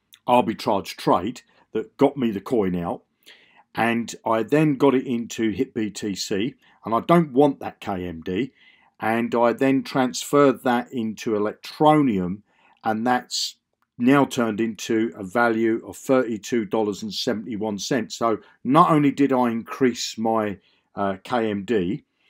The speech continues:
not only did I increase, uh, my, uh, Electroneum holding, but I also made another seven dollars and fifty-eight cents in the process. Now, how fantastic is that? What a great little tool.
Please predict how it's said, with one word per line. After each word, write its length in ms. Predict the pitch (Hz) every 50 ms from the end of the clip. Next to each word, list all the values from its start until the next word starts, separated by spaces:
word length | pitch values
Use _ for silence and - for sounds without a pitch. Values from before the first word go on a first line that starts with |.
| - - _ _ _ _ _ _ _ _ _
not 280 | 120 123 147 165 170 165 147
only 220 | 139 127 131 120
did 200 | 95 131 120 113
I 300 | 117 113 110 107 113 -
increase, 800 | - 117 104 104 98 - - - 117 113 107 101 - - - - - _
uh, 240 | 127 107 104 104 107 104
my, 360 | 104 107 107 104 101 95 95 - _ _ _ _ _ _
uh, 240 | - 95 92 92 98 - -
Electroneum 720 | 113 101 107 110 - - - 143 139 139 127 117 104 95
holding, 420 | 87 101 98 90 85 104 107 113 - _ _ _
but 100 | - 139
I 140 | 131 123 131
also 380 | 151 175 - - - 123 120 117
made 240 | 113 117 120 117
another 380 | 117 113 120 131 135 - 117 110
seven 360 | - - 139 120 101 120 117
dollars 300 | 95 127 120 110 110 98
and 100 | 107 101
fifty-eight 560 | - - 110 - - 113 110 107 107 110 -
cents 600 | - - - - 147 110 101 113 - - - - _ _ _ _ _
in 140 | 151 123 120
the 80 | 120 117
process. 580 | - 131 131 123 - - 95 90 - - - _ _ _ _
Now, 140 | 120 117 120
how 160 | 131 139 127
fantastic 720 | - - 139 127 123 120 131 131 - - - 117 - -
is 120 | 110 92 -
that? 200 | 120 104 95 - _ _ _ _
What 180 | 135 143 - -
a 60 | 92
great 400 | - 127 127 131 135 131 135 131
little 300 | 120 127 120 - 95 92
tool. 360 | - - 123 104 87 82